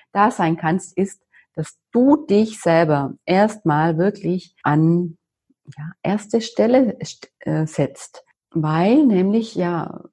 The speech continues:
wenn's dir nicht gut geht, wenn du nicht gesund bist irgendwann, ja, keiner in deinem Umfeld wirklich was davon hat.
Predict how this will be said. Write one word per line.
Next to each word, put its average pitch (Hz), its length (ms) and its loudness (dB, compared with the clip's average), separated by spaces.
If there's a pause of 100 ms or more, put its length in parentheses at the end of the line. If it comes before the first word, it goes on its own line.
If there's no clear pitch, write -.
wenn's 175 400 -2
dir 233 140 2
nicht 247 220 0
gut 175 380 -2
geht, 220 420 -2 (460)
wenn 185 220 0
du 226 140 4
nicht 240 220 2
gesund 170 560 -2
bist 220 260 -2
irgendwann, 208 840 -2 (200)
ja, 190 240 -6
keiner 254 560 2
in 165 120 4
deinem 156 260 0
Umfeld 156 460 0
wirklich 139 360 -4
was - 200 -10
davon 117 420 -10
hat. - 140 -10